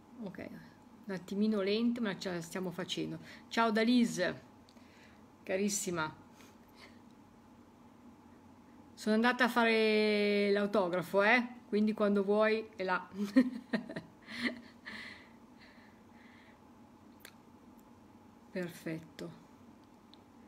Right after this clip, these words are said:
L'autografo sul libro intendo, eh? <laughs> Benissimo. Ok, sì, pare proprio che stia funzionando. Speriamo che non ci siano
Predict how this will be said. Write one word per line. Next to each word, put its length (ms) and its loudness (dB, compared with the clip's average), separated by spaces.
L'autografo 440 -2
sul 160 -4
libro 240 -2
intendo, 420 -4
eh? 80 0
<laughs> 180 -6
Benissimo. 800 -8
Ok, 680 -2
sì, 240 -8
pare 280 -4
proprio 280 -6
che 140 -8
stia 400 -4
funzionando. 640 -6
Speriamo 420 -4
che 320 -6
non 100 -8
ci 140 -10
siano 240 -6